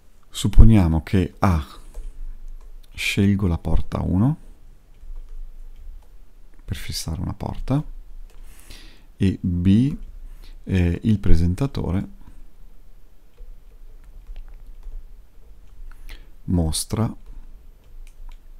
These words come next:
la porta tre. Ok?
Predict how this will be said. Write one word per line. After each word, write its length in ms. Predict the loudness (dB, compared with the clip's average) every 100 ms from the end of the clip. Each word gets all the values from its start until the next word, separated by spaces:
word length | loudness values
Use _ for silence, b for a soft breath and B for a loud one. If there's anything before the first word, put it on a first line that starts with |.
| -20 -18 -18 -18 -18 -20 -20 -8
la 140 | -4 -4
porta 360 | 6 6 6
tre. 280 | -2 -6 -10 -12 -18 -14 -14 -14 -16 -16 -18 -18 -18 -20 -18 -16 -16 -16 -18 -18 -18 -18 -20 -18 -18 -18 -20 -20 -20 -20 -20 -20 -20 -20 -18 -18 -20 -20 -20 -20 -20 -20 -20 -20 -20 -20 -20 -20 -20 -20 -20 -20 -20
Ok? 320 | -2 0 0